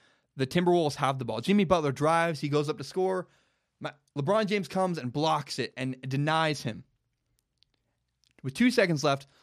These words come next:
LeBron James shoots and scores the game-winning shot. He made a game winner. With, I think there was point three seconds left on the, the clock. And what's funny is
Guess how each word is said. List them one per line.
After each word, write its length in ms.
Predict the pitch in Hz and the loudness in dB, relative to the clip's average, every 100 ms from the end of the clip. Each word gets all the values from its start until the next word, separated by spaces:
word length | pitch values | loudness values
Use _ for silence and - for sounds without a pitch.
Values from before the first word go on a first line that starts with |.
| - | -8
LeBron 300 | 135 160 170 | 0 0 2
James 400 | 151 147 143 - _ - | 0 0 -4 -10 _ -16
shoots 400 | - 202 208 - | -6 -4 -4 -6
and 180 | 156 | -8
scores 380 | 139 156 151 143 | -8 -4 -2 -2
the 80 | 131 | -4
game-winning 520 | 127 143 156 156 147 | -6 -4 -4 -6 -8
shot. 420 | 131 127 104 - _ _ _ _ _ _ _ _ _ _ _ _ | -6 -8 -10 -20 _ _ _ _ _ _ _ _ _ _ _ _
He 180 | _ 185 | _ -4
made 220 | 185 190 | 0 2
a 60 | 170 | 2
game 280 | 147 170 165 | 0 0 0
winner. 360 | 156 147 139 - - | 0 -2 -4 -8 -6
With, 140 | 139 | -4
I 60 | 147 | -2
think 120 | 156 | -4
there 60 | 143 | -4
was 100 | 123 | -6
point 380 | - 175 165 | -4 -4 -4
three 220 | - 147 143 | -4 -4 -2
seconds 340 | 139 131 127 | -2 -2 -4
left 180 | 131 123 | -4 -4
on 60 | |
the, 180 | 120 117 - | -6 -6 -10
the 340 | 127 120 113 113 _ _ _ _ _ - | -4 -2 -2 -6 _ _ _ _ _ -8
clock. 360 | 139 110 - - _ _ _ _ _ _ _ _ _ - | -8 -8 -12 -20 _ _ _ _ _ _ _ _ _ -6
And 180 | 180 220 | 0 4
what's 160 | 220 - | 2 2
funny 300 | 294 339 269 | 2 4 2
is 260 | 208 175 | 0 -2